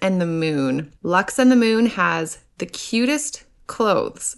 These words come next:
for all stages of life, and we love that they are a family-owned and run business. Jessica and Brianna are sisters. Rachel is a cousin.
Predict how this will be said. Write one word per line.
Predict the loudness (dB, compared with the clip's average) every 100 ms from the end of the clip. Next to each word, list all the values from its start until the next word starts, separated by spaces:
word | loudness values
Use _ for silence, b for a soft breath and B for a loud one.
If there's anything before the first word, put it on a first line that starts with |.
| _
for | -2 2 2 0 -4 -4
all | 0 0
stages | 2 2 4 2 -2
of | -2
life, | 2 2 0 -2
and | -2 0
we | 0
love | 2 4 2 2
that | -2 2
they | 2
are | 2 0
a | -2
family-owned | -4 -2 0 -2 -2 -4 -8 0 2 4 4 2 2
and | 0 2 0
run | -2 -2 -2
business. | 0 -2 -2 -4 -4 -8 0
Jessica | 2 2 0 0 2
and | 0 0
Brianna | 0 0 0
are | -2
sisters. | -2 -2 -4 -2 0 0 0
Rachel | 2 2 2 0
is | 0
a | -2
cousin. | -2 0 2 4 4 2